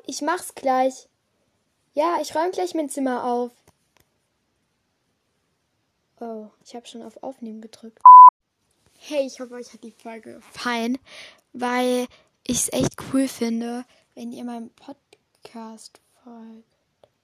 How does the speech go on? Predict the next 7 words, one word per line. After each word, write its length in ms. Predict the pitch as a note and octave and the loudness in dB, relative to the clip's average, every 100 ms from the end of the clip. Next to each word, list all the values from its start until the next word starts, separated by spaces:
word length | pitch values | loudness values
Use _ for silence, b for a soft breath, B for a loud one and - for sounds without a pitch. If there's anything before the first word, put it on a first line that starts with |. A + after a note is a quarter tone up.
| _ _ _ _ _ _ _ _ _ _ _ _ _ _ _ _ _ _ _ | _ _ _ _ _ _ _ _ _ _ _ _ _ _ _ _ _ _ _
Weil 140 | B3 B3 | -14 -12
ich's 180 | - | -10
echt 340 | - B3+ - - - | -10 -12 -14 -14 -8
cool 160 | D#4+ | -6
finde, 440 | - B3+ A#3 B3 C4 b b b _ _ _ _ - | -6 -8 -6 -8 -12 b b b _ _ _ _ -18
wenn 180 | A#3 A3+ | -16 -14
ihr, 240 | A#3 | -16